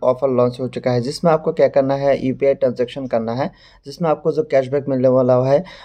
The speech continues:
वहाँ पर ट्वेल्व रुपीज से आपको थर्टी या फ़ोर्टी रुपीज आपको कैशबैक मिलने वाला है। बहुत ही ज़बरदस्त है, कैसे आपको मिलेगा, वो सारा डिटेल्स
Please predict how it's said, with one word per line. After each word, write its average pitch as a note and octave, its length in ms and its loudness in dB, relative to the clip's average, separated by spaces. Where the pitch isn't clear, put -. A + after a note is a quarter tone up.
वहाँ C3 240 -2
पर D3+ 100 0
ट्वेल्व D#3 340 6
रुपीज C#3+ 400 -2
से E3+ 60 4
आपको B2+ 460 2
थर्टी C#3 440 -4
या C#3+ 60 4
फ़ोर्टी C#3+ 320 0
रुपीज C3 320 -2
आपको E3 220 0
कैशबैक C3 460 2
मिलने B2 220 0
वाला A2+ 200 2
है। A#2+ 220 0
बहुत C3 220 -4
ही F#3+ 60 6
ज़बरदस्त D#3 580 4
है, D#3 100 4
कैसे D#3 300 0
आपको D#3 200 -4
मिलेगा, C#3+ 380 0
वो D#3+ 180 -2
सारा F3+ 260 2
डिटेल्स C#3+ 420 2